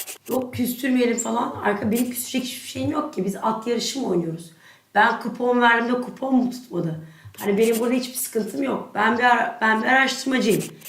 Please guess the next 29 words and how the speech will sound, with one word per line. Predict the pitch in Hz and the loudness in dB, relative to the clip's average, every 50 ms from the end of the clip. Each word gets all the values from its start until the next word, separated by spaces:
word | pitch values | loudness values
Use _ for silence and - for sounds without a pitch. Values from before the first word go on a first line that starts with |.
| - - _ - | -18 -18 _ 2
Ben | 214 226 - 302 220 | 2 4 4 4 4
gerçek | 233 220 220 226 - - 269 254 - - | 4 6 6 4 4 0 -2 -2 -2 0
bir | 214 | 0
araştırmacıyım. | - 143 180 175 165 - - - 165 160 151 151 - 156 143 - - - - - - - - | 0 2 2 2 0 -2 -4 -4 -2 0 0 0 -2 -4 -6 -6 -8 -12 -20 -20 -20 -8 -2
Benim | - 202 233 247 | 2 2 4 4
title'ım | 247 - 247 233 233 233 233 - 254 254 240 | 2 4 4 4 4 4 2 0 0 2 2
da | 240 - | 4 4
araştırma | 240 240 240 - - - - 247 233 - | 6 6 4 4 2 -4 -4 -6 -4 -4
uzmanı | 214 226 196 226 240 240 233 | -2 -2 -2 0 0 0 0
yazıp | 226 202 - - - | -2 -2 -6 -8 -8
da | 247 240 | -4 0
altı | 214 214 208 202 208 208 | 2 4 4 2 0 -4
boş | 214 220 220 - - - - - - _ _ _ _ _ _ 190 | -4 -4 -4 -4 -6 -8 -10 -16 -20 _ _ _ _ _ _ -2
değil. | 175 220 226 226 185 - - - - - - _ _ _ - | 0 2 4 4 4 2 0 -4 -10 -16 -18 _ _ _ 4
Ben | 202 220 233 | 4 4 4
aracı | - 226 226 226 220 214 254 - | 4 2 2 2 2 2 0 -2
kurum | - 254 233 220 | 0 0 2 2
geçmişi | 202 202 196 196 - - - - 208 | 2 2 2 0 -2 -6 -6 -4 -4
olan, | 196 196 233 269 247 - - - - - - - - - - - | -2 0 0 0 -2 -4 -8 -14 -18 -20 -16 -12 -12 -10 -6 -4
hisse | 220 - - - 262 | -4 -2 -2 -2 0
geçmişi | 254 240 233 240 - - - - 220 | 0 0 0 0 -4 -10 -10 -8 -6
olan | 247 285 302 294 | -4 -2 -2 0
bir | 277 | 0
araştırmacıyım. | 247 233 226 - - - - 233 214 208 180 180 170 160 - - - - - - _ - _ - | 0 0 0 0 -2 -4 -4 -4 -2 -2 0 0 -2 -2 -4 -8 -14 -20 -20 -20 _ -12 _ 0
O | 262 | 2
yüzden | 311 311 269 233 214 175 180 - - - - - - _ _ _ - | 2 2 2 0 0 -2 -4 -6 -10 -16 -18 -20 -20 _ _ _ 0
ben | 190 208 220 214 | 2 4 4 4
bir, | 233 254 | 4 4
e, | 254 254 254 - 214 214 214 214 208 208 202 208 208 208 202 196 190 | 2 2 0 2 4 6 6 8 6 6 6 6 6 4 4 2 0